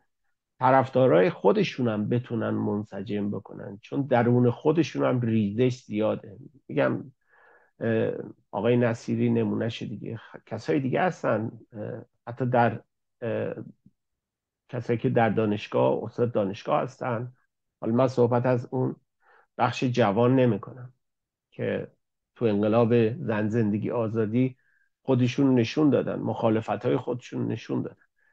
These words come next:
نه اون بخشی که با رژیم کار می‌کنه. ولی شما می‌بینید که اینا توی یه همچین شرایط خطرناکی برای نظام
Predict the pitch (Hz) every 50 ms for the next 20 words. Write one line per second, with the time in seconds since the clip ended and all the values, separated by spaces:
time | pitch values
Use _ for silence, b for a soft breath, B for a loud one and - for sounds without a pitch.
0 | _ _ - 139 135 123 - 175 156 147 151 151 135 123 - 151 143 - 143 135
1 | 123 110 113 110 113 135 139 127 - - 139 139 147 143 127 - - _ _ _
2 | _ _ _ _ _ _ _ _ _ _ _ _ _ _ _ _ _ _ _ _
3 | _ _ _ _ - 131 127 131 127 120 - 131 127 131 139 143 147 143 143 151
4 | 151 151 147 147 - - 151 151 151 b b b b b _ _ - 117 120 123
5 | 127 123 - 139 131 131 127 123 117 117 117 113 - 127 123 120 - 107 104 107
6 | 110 113 113 110 - 101 98 - 110 107 117 - 117 113 101 101 113 107 - 107
7 | 104 101 101 101 104 104 107 107 107 110 104 104 107 107 120 143 160 170 180